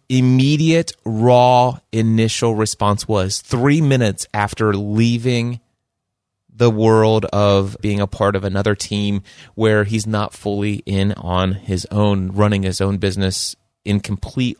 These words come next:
ultimate freedom. The great news is that we came right to his side and said, "Listen,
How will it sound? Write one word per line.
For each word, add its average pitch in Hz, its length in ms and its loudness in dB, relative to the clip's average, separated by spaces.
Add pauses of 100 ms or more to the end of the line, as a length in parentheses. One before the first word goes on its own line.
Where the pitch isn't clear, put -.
ultimate 98 600 -2 (420)
freedom. 87 680 -4 (520)
The 123 100 0
great 156 340 2
news 139 300 2
is 143 180 -2
that 104 260 -2
we 123 180 0
came 131 420 0 (180)
right 110 480 0
to 135 440 0
his 131 600 -2
side 95 720 -4
and 113 220 -2
said, 117 280 -2
"Listen, 117 640 -4